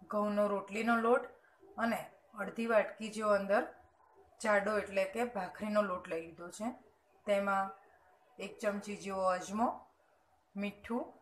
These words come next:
ટેસ્ટ પ્રમાણે અને ચપટી સાજીના ફૂલ અને તેલ નાખ્યું છે મોણ માટે.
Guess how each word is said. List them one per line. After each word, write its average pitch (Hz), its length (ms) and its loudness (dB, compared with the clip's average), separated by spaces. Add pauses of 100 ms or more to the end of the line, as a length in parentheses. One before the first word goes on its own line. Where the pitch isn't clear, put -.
(140)
ટેસ્ટ 208 300 -4
પ્રમાણે 233 420 2 (400)
અને 208 200 2
ચપટી 214 460 -2
સાજીના 202 500 0
ફૂલ 160 260 -10 (580)
અને 202 240 -2 (480)
તેલ 214 240 -2
નાખ્યું 202 360 -2
છે 302 100 0
મોણ 202 320 0
માટે. 190 340 -2